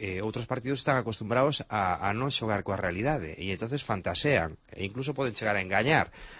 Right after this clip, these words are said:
aos cidadáns, pero a realidade é que, si tú vas a un novo espacio e tes que redactar un proxecto, e tes que licitar seguramente a redacción dese proxecto, e logo licitar esa obra, os plazos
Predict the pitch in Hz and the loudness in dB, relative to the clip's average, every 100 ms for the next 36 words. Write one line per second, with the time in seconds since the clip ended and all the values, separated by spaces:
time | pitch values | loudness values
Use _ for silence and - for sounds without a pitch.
0 | - - 98 101 98 87 80 - 104 104 | 0 2 2 4 2 2 0 -4 -2 -2
1 | 107 120 139 131 - 92 104 139 127 90 | 0 2 2 2 -2 -8 -4 -2 2 2
2 | 85 - - - - _ _ _ _ _ | 0 -4 -14 -20 -20 _ _ _ _ _
3 | _ - - - 127 131 123 120 - - | _ -12 -6 2 4 6 6 4 2 -4
4 | - 85 71 _ _ - 101 113 - 117 | -6 -12 -12 _ _ -10 -4 0 2 4
5 | 120 113 120 110 113 110 117 82 - - | 4 4 4 0 0 0 0 -2 -6 -14
6 | 62 - 98 120 - 117 110 98 117 110 | -16 -10 -2 0 2 0 -2 -2 0 0
7 | - _ - - 120 123 123 101 113 110 | -2 _ -8 -2 2 2 2 2 4 4
8 | 120 107 127 120 117 113 - 95 - 67 | 4 2 0 0 0 0 0 -2 -6 -14
9 | - - - 113 113 92 95 98 104 107 | -12 -14 -4 0 2 0 -2 0 4 4
10 | 113 127 160 180 - - - - 107 - | 6 6 8 6 2 -12 -12 -4 -2 2
11 | 139 - 165 - | 2 2 -4 -4